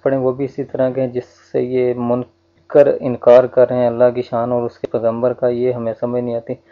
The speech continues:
ये है सूरह आल इमरान की आयत नंबर उनचास और इनकी है पचास। इसमें भी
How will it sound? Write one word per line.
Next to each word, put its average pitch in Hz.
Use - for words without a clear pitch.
ये 139
है 123
सूरह 131
आल 127
इमरान 120
की 127
आयत 120
नंबर 120
उनचास 123
और 123
इनकी 120
है 123
पचास। 117
इसमें 156
भी 156